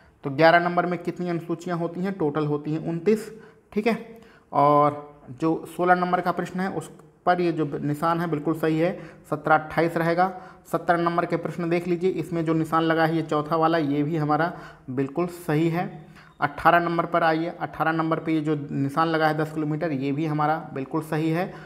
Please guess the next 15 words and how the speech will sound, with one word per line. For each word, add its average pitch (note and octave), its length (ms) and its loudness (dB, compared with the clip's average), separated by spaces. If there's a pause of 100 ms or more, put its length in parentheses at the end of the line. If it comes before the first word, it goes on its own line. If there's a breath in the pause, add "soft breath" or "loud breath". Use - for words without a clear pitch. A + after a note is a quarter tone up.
(240 loud breath)
और E3 80 4
उन्नीस G#3 400 0
नंबर F3+ 240 2
का E3+ 120 -2
प्रश्न, F3 300 -8
एक D3+ 240 -4
मिनट D#3+ 160 -4
हमें D3+ 260 -6
देखना C#3+ 280 -6
पड़ेगा D3 280 -4
क्या D3 260 0
सही C#3+ 340 -8
हो B2+ 220 -10
सकता - 380 -6
है। A#2+ 420 -10